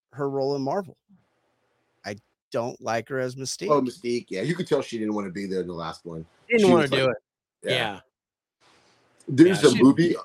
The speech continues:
Speaker 2: on Apple Plus. What was that movie called? It was one of my top picks last year. She's fantastic in there. What is that? Do you remember what it was called?
Speaker 3: I'm trying to remember. It was on Apple T V.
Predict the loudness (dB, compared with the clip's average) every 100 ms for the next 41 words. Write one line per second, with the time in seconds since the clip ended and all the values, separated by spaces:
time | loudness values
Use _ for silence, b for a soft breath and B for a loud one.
0 | -12 -4 -2 0 -2 -4 0 0 0 -10
1 | -20 -10 -4 -4 -2 -2 -2 -4 -4 -6
2 | -2 -2 0 -2 -2 -4 -4 -2 -6 -6
3 | -8 -8 -10 -12 -12 -18 _ _ _ _
4 | _ _ _ _ _ _ _ _ _ _
5 | _ _ -20 -16 -4 -4 -2 -6 -4 -6
6 | -6 -8 -8 -10 -10 -12 -16 _ _ _
7 | _ _ _ _ _ _ _ _ _ _
8 | 0 0 -2 -2 0 2 4 4 2 2
9 | 2 2 0 -8 _ _ _ _ _ _
10 | _ _ _ _ _ _ _ _ _ _
11 | _ _ _ -12 -4 -2 -2 -4 -6 -6
12 | -8 -12 -12 -4 0 0 0 -2 -4 -4
13 | -2 -2 -2 -4